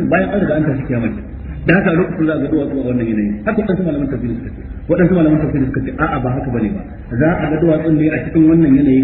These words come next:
kafin a tashi kiyama." Ɗaya daga cikin manyan alamomin tashin kiyama kenan. "Idan shamsu kuwirat wa idan nujumun kadarat wa idan jibalu suyirat." An riga an tafiyar da su kafin kiyama ɗin ta faru kenan.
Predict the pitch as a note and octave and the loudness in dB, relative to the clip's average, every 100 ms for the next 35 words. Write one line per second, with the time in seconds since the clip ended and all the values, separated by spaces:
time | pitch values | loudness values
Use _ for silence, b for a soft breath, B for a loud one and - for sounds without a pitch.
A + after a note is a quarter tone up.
0 | C3+ C3 D#3+ - A#2+ - - A#2 G#2+ G#2 | 2 0 0 0 -2 -6 -6 -4 -4 2
1 | F3+ F#3+ D3 - D#3 D#3+ C#3 C#3 D3 D3 | 6 6 4 0 2 4 2 0 -2 0
2 | C#3+ C3+ D3 C3 A2+ A#2+ A2+ - - - | 0 0 -2 -4 -4 -4 -6 -8 -12 -14
3 | - - D#3 C#3+ F#3 - - F3+ D#3+ D#3+ | -8 0 2 4 2 0 2 6 6 6
4 | E3 C#3+ F3 D#3 D3+ E3+ E3+ E3+ - - | 4 4 4 6 6 6 6 4 0 -6
5 | - - - E3+ E3+ E3+ D#3 D3+ F#3 F3 | -6 -4 2 4 4 4 2 2 2 2
6 | D#3+ F3+ E3+ D#3+ - - F3+ G#3+ F#3+ F3+ | 2 2 0 -2 -6 -6 4 6 6 6
7 | F3 - - - - - - F3 D#3 D#3+ | 4 4 0 -8 -12 -14 -2 0 0 -2
8 | F3 E3 F3 E3+ G3+ F3+ C3+ C#3+ C3+ - | -2 0 2 4 4 4 0 -4 -8 -10
9 | - - D#3 D#3 F#3 F3 D#3+ D3+ C#3+ A#2+ | -8 -2 0 0 -2 -2 -4 -4 -6 -6
10 | A#2+ - F#2+ | -6 -6 -8